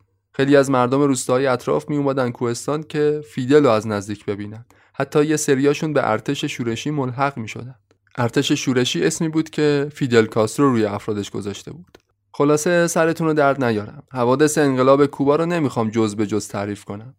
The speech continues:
بعد از اینکه گروهمون مستقر شد تو کوبا، سعی کردم از لحاظ تئوری هم خودم رو تقویت کنم.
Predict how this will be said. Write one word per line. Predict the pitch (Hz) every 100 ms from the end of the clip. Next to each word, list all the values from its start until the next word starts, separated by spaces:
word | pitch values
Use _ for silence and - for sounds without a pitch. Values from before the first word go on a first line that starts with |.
| _ _ _ _ _ -
بعد | 131 131
از | 143
اینکه | 147 147 147
گروهمون | 131 139 143 143 139
مستقر | 131 - 117 127 147
شد | 135 120
تو | 117
کوبا، | - 120 135 127 107 117 _ -
سعی | - 180
کردم | 180 175 175 165
از | 139
لحاظ | 131 127 127
تئوری | 123 143 131 139
هم | 170
خودم | 160 160 151 151
رو |
تقویت | 147 117 107 110 107 -
کنم. | - -